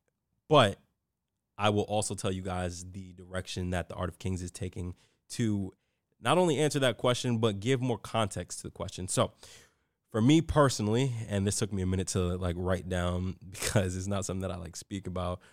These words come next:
or anything like that, but I do have an opinion on it. Obviously, as the owner of this podcast brand, it would be crazy if I didn't have some sort of an opinion on that question. But when I was asked it, I was like,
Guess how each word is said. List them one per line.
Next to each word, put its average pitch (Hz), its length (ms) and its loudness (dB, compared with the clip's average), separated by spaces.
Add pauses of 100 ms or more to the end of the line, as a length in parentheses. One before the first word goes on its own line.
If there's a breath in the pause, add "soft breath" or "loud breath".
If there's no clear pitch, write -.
(160 soft breath)
or 90 120 -6
anything 87 340 -4
like 85 200 -6
that, 90 280 -2 (320 soft breath)
but 151 100 0
I - 20 2
do 160 160 4
have 131 140 6
an 98 80 2
opinion 87 340 0
on 87 140 -2
it. 107 180 -6
Obviously, 92 500 -4
as 87 100 -4
the 87 80 -8
owner 90 280 -4
of 87 100 -8
this 87 240 -6
podcast 92 560 -4
brand, 92 280 -4 (400 soft breath)
it - 60 -2
would 98 80 2
be 101 80 -4
crazy 107 280 4
if 104 100 0
I 98 80 2
didn't 110 300 0
have 85 240 -4
some 90 180 -6
sort 90 180 -4
of 85 100 -8
an 92 60 -10
opinion 90 380 -12
on 90 120 -18
that 92 100 -20
question. 92 380 -6
But 101 200 4
when 104 120 4
I 95 60 4
was 98 180 4
asked 113 260 6
it, 98 80 2
I 87 100 -2
was 95 140 -6
like, 87 160 -16